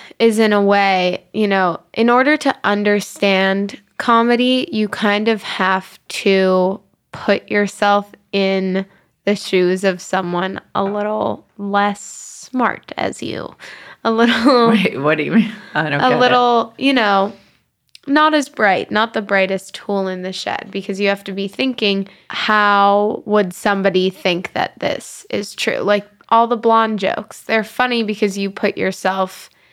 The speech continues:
Speaker 1: in the shoes of somebody who's a little less bright. And I think doing that every morning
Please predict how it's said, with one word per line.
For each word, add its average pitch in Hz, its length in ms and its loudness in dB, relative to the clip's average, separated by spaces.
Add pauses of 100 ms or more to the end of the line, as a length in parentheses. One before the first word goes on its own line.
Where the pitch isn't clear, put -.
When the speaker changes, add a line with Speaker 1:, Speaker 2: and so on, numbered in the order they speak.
(420)
Speaker 1:
in 196 720 0 (640)
the 208 160 0
shoes 202 500 0
of 190 160 -6
somebody 190 540 -2
who's 185 380 -6 (100)
a 196 120 -2
little 170 520 -2 (460)
less 180 240 -4
bright. 320 500 -2 (560)
And 226 180 0
I 220 140 0
think 220 460 -2 (180)
doing 247 440 2
that 214 340 0
every 202 340 -2
morning 202 880 0